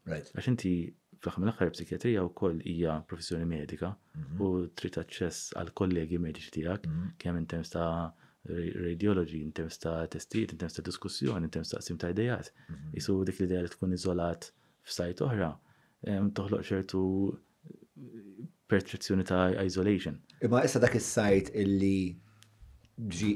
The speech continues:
Speaker 1: earmarked, qed ngħidu li mhux se jintuża, għax ġi
Speaker 2: Però
Speaker 1: earmarked sajt ieħor.
Speaker 2: Però, eh, earmarked sajt ieħor li jekk i-, huwa l-każ jerġgħu aktar komdu u aktar tajjeb f-, f-, fejn ġi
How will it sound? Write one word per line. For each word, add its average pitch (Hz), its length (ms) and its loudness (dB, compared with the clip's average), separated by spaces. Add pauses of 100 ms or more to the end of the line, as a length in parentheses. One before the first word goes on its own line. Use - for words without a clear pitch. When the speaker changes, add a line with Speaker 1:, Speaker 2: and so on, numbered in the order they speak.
Speaker 1:
earmarked, 95 580 2 (220)
qed 110 200 -4
ngħidu 117 380 8
li 110 220 6 (260)
mhux 107 320 -2
se 98 120 0
jintuża, 117 500 6 (460)
għax 131 120 10
ġi 127 120 12
Speaker 2:
Però 127 100 12
Speaker 1:
earmarked 117 560 10
sajt 104 320 0
ieħor. 85 300 6
Speaker 2:
Però, 110 200 10
eh, - 400 0
earmarked 120 400 4
sajt 92 220 0
ieħor 82 280 0
li 92 260 4
jekk 90 180 2
i-, 87 180 -2
huwa 101 280 0
l-każ 85 340 -2 (480)
jerġgħu 90 340 2
aktar 85 300 0 (600)
komdu 85 500 2
u 92 180 0
aktar 82 400 -2 (140)
tajjeb 76 360 -2
f-, - 220 -18
f-, - 240 -12
fejn 85 320 -2
ġi 87 200 -4